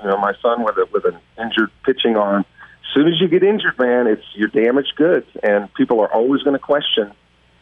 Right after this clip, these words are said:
you know, are you gonna be able to come back at that, at that, uh, same efficiency level?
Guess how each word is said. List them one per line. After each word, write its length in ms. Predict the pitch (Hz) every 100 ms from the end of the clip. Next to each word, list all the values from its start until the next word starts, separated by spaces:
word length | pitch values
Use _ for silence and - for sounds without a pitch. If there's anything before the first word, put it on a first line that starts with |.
| -
you 80 | 107
know, 60 |
are 180 | 85 104
you 100 | 110
gonna 140 | 117 110
be 120 | 113
able 160 | 113
to 60 | 113
come 160 | - 110
back 240 | 110 110
at 100 | 113
that, 220 | 110 104 - _ 98
at 120 | -
that, 300 | 104 98 101
uh, 240 | 98 95 90 _ _ _ _ _ -
same 180 | 117 110
efficiency 540 | 101 123 - 104 -
level? 360 | 80 78 65 -